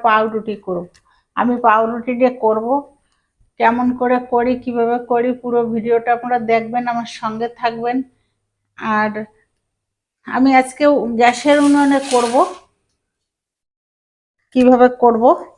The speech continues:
পুরো ভিডিওটা কলম দেখবেন। আর যে সকল বন্ধুরা ও Facebook-এ দেখেন তারা ফলো করে আমার পাশে থাকবেন, যারা YouTube-এ দেখেন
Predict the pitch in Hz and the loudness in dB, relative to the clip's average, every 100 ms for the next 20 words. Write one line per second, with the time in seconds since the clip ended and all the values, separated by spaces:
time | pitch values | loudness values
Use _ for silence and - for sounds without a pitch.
0 | _ _ - 247 233 233 220 240 240 240 | _ _ -2 2 4 2 2 2 0 -2
1 | 240 240 214 196 196 190 190 196 _ _ | -4 -2 -2 -2 -4 -12 -12 -16 _ _
2 | - 202 220 233 247 240 240 226 233 233 | -8 -2 0 0 -2 -2 -2 0 0 -2
3 | 240 254 262 - _ _ 226 220 226 226 | 0 0 -2 -12 _ _ 0 0 0 -2
4 | 226 247 254 240 240 247 277 277 262 240 | 0 -2 -2 2 0 4 2 2 2 0
5 | 226 233 220 220 226 233 233 233 240 240 | 0 -2 -2 -2 -2 -2 -2 -4 -4 -4
6 | - 254 254 285 262 233 233 220 214 240 | -8 -6 -2 -2 -2 -4 -4 -6 -6 -10
7 | 247 226 233 277 | -8 -6 -4 -4